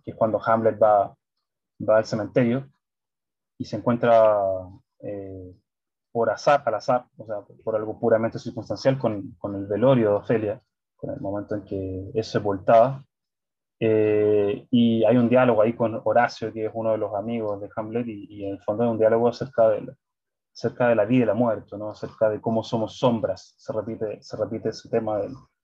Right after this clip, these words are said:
del teatro del mundo, ¿o no? Cómo, cómo somos un trozo de carne, ¿no? Y todo aquello que, que implica nuestra identidad, que implica nuestro ser, es, es, es solo apariencia, es algo delicado, algo que se puede quebrar, ¿o no?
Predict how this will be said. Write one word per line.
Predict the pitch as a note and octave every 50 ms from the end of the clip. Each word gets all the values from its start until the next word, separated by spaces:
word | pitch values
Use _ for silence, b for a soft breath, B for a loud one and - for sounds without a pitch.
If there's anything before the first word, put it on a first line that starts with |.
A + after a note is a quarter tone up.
| _ _ _
del | - G#2+ G2+
teatro | - A#2+ A#2 - A#2+ A#2 A2+
del | A2 A2
mundo, | A#2+ C3+ C#3+ C3 A2+ G2+ G2+ G2 F#2+ -
¿o | A2 G#2
no? | G#2 A2 A#2+ C3 C3+
Cómo, | - A#2+ A2+ A2+ A2+ A2 G#2+ G#2 G#2 - _ _ _ _ _ _ _ _ _ _ _ _ _ _ _ _ _ _ _
cómo | - A#2 A2+ A2+ A2+ A2 G#2+ G#2
somos | G2+ - B2 A#2 A#2
un | B2 A#2 A#2
trozo | - B2 A#2+ - B2
de | A2 G2+
carne, | - B2 A#2 A2+ G#2 G#2 G#2
¿no? | G#2+ G#2+ A2
Y | A2
todo | A2 A2+ A2+
aquello | A2 A2 A#2+ A2+ A2+ A2+ A2+ A2
que, | G#2+ G#2+ G2+ F#2+ F#2+ F2+ _ _ _ _ _ _ _ _ _ _ _ _ _
que | _ A2+
implica | A2 G2+ - - C#3+ C3+ B2+ B2+
nuestra | A#2+ A#2 A#2 - - A#2
identidad, | A#2 A2+ A2 - - A#2 A2 A#2 A#2 A#2 A#2 A#2
que | - G#2+
implica | G2+ - B2 B2 - A#2
nuestro | A#2+ A#2 - - A2+ G#2+
ser, | - - - C3+ C3 C3 C3+ C3
es, | - - - -
es, | G#2+ - - _ _ _
es | - A2+ -
solo | - C3 B2 B2
apariencia, | A2+ A2+ A2 A#2+ A#2 A2 G#2+ - - G#2+
es | G2
algo | A#2 A2+ A2+ A2+ A2
delicado, | G#2+ G#2+ G2+ - B2 A#2 G#2+ G#2
algo | G#2+ G#2 G#2+ G#2
que | A2
se | - - -
puede | - - B2 A#2+ A2 G#2 F#2+
quebrar, | F#2 G2+ G2+ G#2+ G#2+ G2+ F#2+ F#2
¿o | F#2
no? | G2 A2+ B2+ C#3